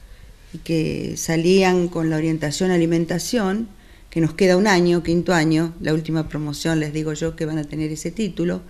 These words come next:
y estamos en quinto año, reformulamos quinto año,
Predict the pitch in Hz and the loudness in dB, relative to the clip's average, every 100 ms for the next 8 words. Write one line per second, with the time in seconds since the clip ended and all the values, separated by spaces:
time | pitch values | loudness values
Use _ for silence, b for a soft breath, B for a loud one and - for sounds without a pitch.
0 | B B B B B B - 233 254 - | B B B B B B 2 4 4 0
1 | - 175 - 196 175 165 165 151 - 226 | -2 0 4 4 4 2 2 0 2 4
2 | 220 220 220 214 202 202 214 160 - 165 | 4 6 8 8 6 4 2 0 0 2
3 | 160 180 208 185 170 170 - 190 196 190 | 4 6 6 6 4 0 0 0 2 2
4 | 190 180 170 202 | 2 4 2 0